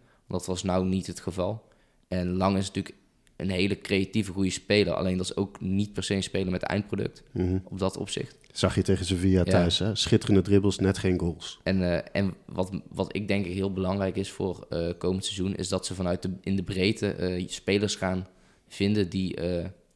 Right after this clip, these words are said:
Speaker 1: niet nog het niveau hebben, maar die wel de rek hebben om naar dat niveau toe te komen.
Speaker 2: Ja.
Speaker 1: Beetje zoals je ziet, zoals Saibari,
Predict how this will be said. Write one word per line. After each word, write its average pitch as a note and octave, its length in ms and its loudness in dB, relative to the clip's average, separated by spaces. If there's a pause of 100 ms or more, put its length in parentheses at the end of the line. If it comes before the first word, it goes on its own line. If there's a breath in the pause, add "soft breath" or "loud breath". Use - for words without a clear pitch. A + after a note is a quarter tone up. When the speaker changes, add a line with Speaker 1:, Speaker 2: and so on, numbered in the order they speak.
(480)
Speaker 1:
niet A2+ 240 2
nog A2+ 160 2
het G#2 100 0
niveau G2+ 360 4
hebben, A2 400 2
maar F#2 100 -4
die F#2 140 0
wel G#2+ 180 4
de G2 80 0
rek G2 300 2
hebben F#2+ 240 -2
om G2+ 80 -2
naar F#2+ 140 0
dat F#2+ 140 -2
niveau F#2+ 280 -2
toe G#2+ 140 -4
te - 100 -14
komen. D#2 360 -8 (160)
Speaker 2:
Ja. - 180 -8
Speaker 1:
Beetje G2+ 200 2
zoals G2+ 220 -2
je F#2+ 60 -4
ziet, G#2+ 240 -4
zoals - 200 -4
Saibari, G2+ 640 2